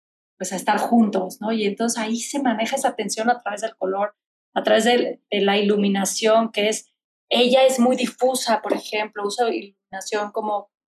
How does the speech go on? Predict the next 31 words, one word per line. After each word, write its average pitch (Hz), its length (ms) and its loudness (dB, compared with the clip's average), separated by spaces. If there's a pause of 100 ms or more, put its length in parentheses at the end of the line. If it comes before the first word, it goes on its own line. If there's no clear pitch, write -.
con 190 160 -2
difusores 214 680 -2
para, 185 400 -4 (320)
para 190 280 2
ella 226 440 4
y 208 100 -6
para 202 320 2
él 214 180 2
usa 220 240 -2
luz 214 200 -2
más 220 200 -2
directa, 214 600 0
o - 20 0
sea, 226 140 -4
como 220 200 -4
que 226 100 -10
tiene 285 400 2
su 269 260 -6 (100)
forma 233 560 2 (280)
de 196 80 -2
manejar 208 720 0 (200)
la 196 160 0
luz, 220 320 0
las 196 180 -4
sombras. 202 800 -2 (520)
Por 254 140 4
ejemplo, 247 580 4 (100)
los 208 200 -8
pasillos, 202 920 -2
lugares 208 360 -2
estrechos, 220 960 -2